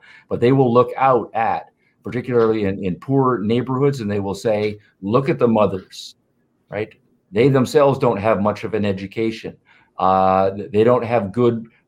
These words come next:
personal moral standards. They're working three or four jobs to try to feed their kids, so they're hardly around, so the kids are being raised on the streets. The dads are deadbeats, right? And or they are alcoholics, and or they are in gangs, right? And or whatever. So we have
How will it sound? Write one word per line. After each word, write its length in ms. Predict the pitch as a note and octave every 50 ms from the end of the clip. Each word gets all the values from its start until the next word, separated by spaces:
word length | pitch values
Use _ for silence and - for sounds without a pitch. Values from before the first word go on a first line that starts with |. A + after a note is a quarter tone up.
| _ _
personal 560 | - C#3 B2+ A#2 - C#3+ B2 A#2 A2+ A#2 A2+
moral 440 | G#2+ G2+ G#2 A2+ A#2+ A#2+ A#2+ A#2 G#2+
standards. 760 | - - - A2+ G2+ G2+ F#2 E2+ F2+ E2 - - - - _ _ _ _ _
They're 160 | - A2+ A#2
working 400 | A2+ A#2+ B2+ A#2+ - C#3 A#2+ G#2+
three 220 | - - B2+ B2+ B2
or 120 | A#2+ A2+
four 300 | - - B2 A#2 A2 G2
jobs 420 | E2+ G#2+ A2+ A2+ A#2 A#2 A#2 - -
to 80 | A2+
try 220 | - - A#2 A2 G2+
to 100 | G2+ F#2
feed 320 | - - B2 A2+ A2 F#2
their 180 | G#2+ G2+ G2 F#2+
kids, 320 | - - B2+ A2+ G2+ -
so 100 | - A2
they're 180 | F#2 F2 G#2 G2
hardly 380 | - A2 A2+ A2 G#2+ G#2+ G#2 G2+
around, 340 | G2 G2 G#2+ G#2+ G#2+ G#2
so 120 | G2+ - G2
the 80 | F#2
kids 260 | - - A#2 G#2 - -
are 80 | G#2+
being 300 | G2 G2 G#2 G2+ G2 F#2
raised 320 | F2+ G#2+ G#2 G2+ F#2+ - G#2+
on 180 | G2 F#2+ F#2+
the 80 | F#2+ F2
streets. 560 | - - - B2+ A2+ G2 - - - - - _ - - - - _
The 80 | _ A2+
dads 460 | G#2+ F#2 A#2+ A#2 A#2 A#2 A2+ G#2+ -
are 180 | - A2 G#2+ G2+
deadbeats, 760 | F2 - A#2+ B2 A#2+ G#2+ F#2 G2 F2+ F#2 - - - - -
right? 160 | F#2+ F2+ F2+ -
And 240 | A2 A2+ A#2 A#2 G#2+
or 220 | G#2 G#2+ G#2+ G2
they 160 | F2+ G#2+ G2+
are 220 | G2 G2 G2+ G2+ G#2
alcoholics, 640 | G#2 G#2 G2 - G2+ F2 G2 A#2 A#2+ G#2+ G2 F2+ - -
and 260 | G2+ G#2+ G#2+ G#2+ G2
or 160 | G#2 G#2+ G2
they 200 | F2 G2+ G2+ G2
are 180 | F#2+ F#2+ F#2+ F#2
in 120 | F#2 F#2
gangs, 420 | F2+ G#2+ G#2+ G#2 G#2 G#2 G#2 G2 F#2+
right? 180 | F#2+ F#2 F#2 -
And 160 | F#2+ F#2+ F#2+ F#2
or 160 | G2 F#2 F2+
whatever. 720 | F2 F2 F2+ - - - A#2+ A#2+ G2+ A2 A2+ A2 A2 A2 - - - - - _
So 240 | _ - - A#2+ A2+
we 180 | A2+ A2+ A#2 G#2
have 340 | A2 A2 G#2+ A2 A2 G#2+